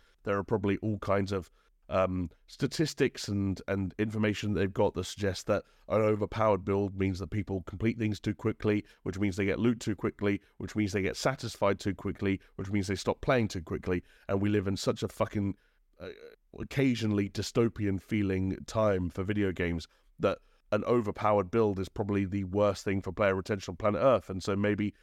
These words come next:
that's why it becomes the top priority. From the perspective of people who are just trying to fucking have fun, it looks fucking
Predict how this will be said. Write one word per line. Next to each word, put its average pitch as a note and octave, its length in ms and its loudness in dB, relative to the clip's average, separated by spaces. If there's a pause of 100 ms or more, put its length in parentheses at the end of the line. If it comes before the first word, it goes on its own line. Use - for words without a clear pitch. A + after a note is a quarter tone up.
(200)
that's - 260 0
why G#2 100 4
it - 80 -2
becomes G2+ 320 -4
the F#2+ 100 -6
top - 220 -2
priority. G2+ 520 2 (280)
From F#2+ 220 0
the F#2+ 80 -4
perspective G2+ 480 -2
of F2 80 -2
people G2+ 240 -2
who F2 40 -4
are E2 40 -8
just G2+ 220 -4
trying G2 140 2
to F2+ 60 0
fucking - 320 -2
have F#2+ 180 2
fun, G#2 360 0 (300)
it G#2+ 100 4
looks - 260 -2
fucking G2 640 0